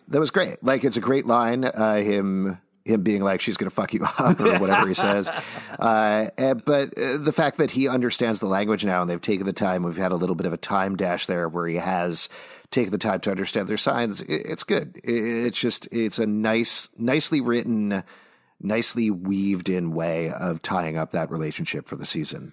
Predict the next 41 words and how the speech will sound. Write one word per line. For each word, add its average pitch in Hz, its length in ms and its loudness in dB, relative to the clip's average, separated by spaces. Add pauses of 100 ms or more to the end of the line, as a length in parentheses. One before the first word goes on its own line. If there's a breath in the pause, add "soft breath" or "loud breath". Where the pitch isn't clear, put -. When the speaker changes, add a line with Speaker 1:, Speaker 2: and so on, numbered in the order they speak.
(140)
Speaker 2:
But 143 260 0
it 156 120 -4
was 147 180 -2
also 160 300 -2
really 117 340 -2
cool 110 280 -6
the 110 120 -8
way 107 460 -6
Frenchie 110 760 -6
was 113 400 -12
like, 104 280 -6 (100)
saw 117 280 -4
that 110 100 -6
she 135 120 -4
was 110 220 -4
anxious 113 500 -4
about 107 360 -4
how 120 260 -6
she 117 220 -8
would 107 160 -6
handle 117 380 -4
herself. 98 520 -4
And 110 140 -4
he 120 100 -4
was 107 220 -6
like, 101 320 -6 (480 soft breath)
"I 107 100 -2
believe 117 400 2
in 117 100 2
you. 117 320 0
I 104 100 -2
think 104 280 -6
you'll 110 300 0
do 98 260 -2
great. 104 640 -2 (160)
You 117 160 -4
know, 101 320 -6 (760 soft breath)
it's - 160 -14
gonna 110 200 0
be 98 100 0
fine." 107 400 -4